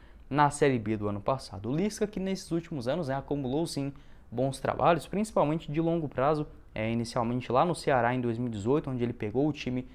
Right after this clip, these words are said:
no Campeonato Brasileiro, né, é, estava vivendo uma situação complicada, acabou deixando o Ceará livre de rebaixamento já nas últimas rodadas, né. Em dois mil e dezenove foi o seu último ano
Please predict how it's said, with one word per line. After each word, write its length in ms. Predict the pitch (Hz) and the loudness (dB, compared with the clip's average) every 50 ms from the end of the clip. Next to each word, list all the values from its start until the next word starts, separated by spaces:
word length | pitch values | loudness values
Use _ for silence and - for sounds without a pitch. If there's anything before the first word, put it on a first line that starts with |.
| - - - | -20 -18 -8
no 160 | - 131 131 127 | 0 0 0 2
Campeonato 460 | 127 123 113 - 117 117 113 110 - | 0 -2 -4 -2 -2 -2 -2 -2 -2
Brasileiro, 480 | 117 113 117 101 95 92 107 127 143 | -4 -2 -2 -2 -2 0 2 2 2
né, 340 | 131 120 131 139 117 101 95 101 | 2 0 -2 -2 -2 -2 -4 -4
é, 40 | 101 | -6
estava 320 | 98 - - 123 127 135 123 | -8 -2 0 2 2 2 2
vivendo 260 | 117 113 110 113 113 | -2 -2 -2 -2 -2
uma 100 | 113 113 | -2 -4
situação 560 | - - 117 - 113 107 - - - 113 117 117 - - - - - | -6 -8 -4 -4 -4 -4 -4 -4 -6 -6 -6 -6 -10 -18 -20 -16 -8
complicada, 560 | - 143 156 196 185 - - 147 151 156 - - - - - | -6 -6 -4 -4 -2 2 2 2 2 2 -2 -8 -20 -8 -4
acabou 340 | - 147 - 139 123 131 139 | -4 0 0 0 0 2 0
deixando 280 | 139 131 127 - 131 135 | 0 0 -2 -2 -6 -4
o 60 | 127 | -4
Ceará 380 | - - 135 127 131 135 131 - | -2 0 0 2 2 0 -2 -4
livre 420 | - 127 143 180 208 220 190 - 185 | -6 -4 0 2 2 0 0 0 -4
de 140 | 156 - | -4 -4
rebaixamento 720 | 160 165 160 151 160 156 - - 170 135 123 127 120 - 143 - - - - - - - | -2 -4 0 0 -2 -2 -2 -2 -4 -2 -2 -4 -4 -6 -10 -12 -14 -20 -20 -20 -14 -8
já 240 | - 113 - 131 131 | -8 2 6 6 6
nas 220 | 139 143 139 120 | 8 6 0 0
últimas 400 | 117 113 110 - - 113 110 110 | 0 -2 -4 -2 -2 -2 -2 0
rodadas, 460 | - 135 135 107 98 92 87 85 87 | 0 0 2 2 2 2 0 -2 -6
né. 100 | - 92 | -6 -4
Em 60 | 107 117 | -2 0
dois 160 | 123 123 120 | 0 0 0
mil 100 | 139 151 | 0 -2
e 20 | |
dezenove 360 | 143 135 135 131 135 139 131 | 0 0 0 2 2 0 0
foi 100 | 135 143 | 0 -2
o 40 | 143 | -2
seu 180 | 139 - 147 147 | 0 0 0 2
último 320 | 170 190 - - 165 151 | 2 0 -2 -4 -2 -2
ano 140 | 151 156 156 | -2 -2 -4